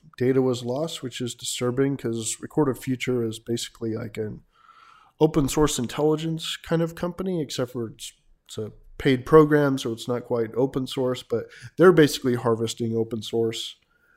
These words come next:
um, in a really professional way with a really professional tool. Um, I've never used the tool. I've seen it, uh, a bit. I've heard a lot about it. Everyone who's seen it loves it. I called them up and asked for a demo, and they're like, "Yeah, it's, like,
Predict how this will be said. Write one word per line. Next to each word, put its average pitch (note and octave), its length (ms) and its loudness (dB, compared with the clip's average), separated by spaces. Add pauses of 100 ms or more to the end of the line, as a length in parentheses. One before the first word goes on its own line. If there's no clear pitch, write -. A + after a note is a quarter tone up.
(300)
um, A2+ 460 2 (100)
in C3 100 2
a A#2 60 4
really C#3 320 4
professional A#2 640 -2
way A2+ 260 0
with A2 240 -8
a A2+ 40 -6
really B2+ 280 2
professional A2 540 -8
tool. A2+ 560 -4 (420)
Um, G#2+ 340 -6
I've D#3+ 200 4
never A#2+ 180 2
used B2 320 2
the A#2 60 -8
tool. G#2+ 500 -6 (120)
I've A2 160 -4
seen C#3+ 300 2
it, B2 240 -2
uh, A2+ 280 2
a A2 80 -2
bit. C#3 320 6 (160)
I've - 100 -20
heard C3 200 2
a B2+ 40 2
lot B2+ 180 6
about A#2 280 2
it. A#2+ 180 0
Everyone B2 380 2
who's A2+ 200 -4
seen B2 240 -2
it A2+ 120 -4
loves A2 320 -2
it. A2 200 -2 (380)
I C3+ 120 2
called C#3+ 240 4
them B2+ 120 4
up A#2+ 200 0
and A2+ 100 0
asked A2 240 -4
for A2 140 -2
a G#2+ 80 -4
demo, A2+ 420 2
and G#2+ 80 -2
they're G#2+ 120 -6
like, - 280 -10
"Yeah, G#2+ 180 -4
it's, - 180 -10
like, A2 160 -2